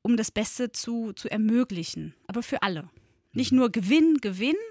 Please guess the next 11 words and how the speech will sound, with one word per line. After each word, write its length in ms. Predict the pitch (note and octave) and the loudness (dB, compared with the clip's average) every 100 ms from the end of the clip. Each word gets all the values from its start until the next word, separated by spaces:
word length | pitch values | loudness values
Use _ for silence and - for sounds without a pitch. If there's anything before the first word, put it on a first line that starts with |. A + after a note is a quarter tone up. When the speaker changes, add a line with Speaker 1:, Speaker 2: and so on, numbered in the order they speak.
| - | -14
Speaker 1:
und, 380 | - G3+ G3 - - | -8 -6 -6 -8 -6
ähm, 400 | F#3+ G3 G3 F#3+ | -6 -6 -6 -8
viel 340 | - C4 C4+ | -4 -2 0
Zeit, 460 | - - A3 A3+ - | -2 -4 -4 -6 -6
viel 160 | G3 | -4
Arbeitszeit 720 | - A3 A#3 - - A3 G#3+ - | -2 -2 -2 -6 -6 -4 -4 -6
und 280 | G3 F#3 - | -8 -8 -8
so 220 | - F#3 | -8 -2
weiter, 360 | F#3 B3 - C#4+ | 2 2 2 -2
sondern, 540 | A3 A3 A3 G#3+ G#3+ - | 0 0 2 0 0 -2
ähm, 380 | F#3+ G3+ G3+ | -4 -4 -6